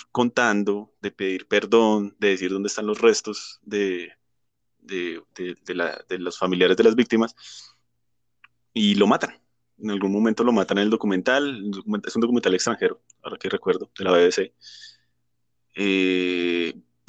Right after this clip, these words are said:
eh, voy a tratar de traer el nombre para ponerlo en el, en el post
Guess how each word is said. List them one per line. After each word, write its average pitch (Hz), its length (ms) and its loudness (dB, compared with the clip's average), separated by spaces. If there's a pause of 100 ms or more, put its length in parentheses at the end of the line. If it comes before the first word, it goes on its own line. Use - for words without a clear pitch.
(180)
eh, 104 180 6
voy 110 260 6
a 117 40 4
tratar 113 260 0
de 92 80 2
traer 98 200 2
el 92 120 4
nombre 104 260 2
para 101 200 -2
ponerlo 90 320 -6
en 92 80 -4
el, 92 300 -6 (1200)
en 92 160 -2
el 87 100 -4
post - 380 0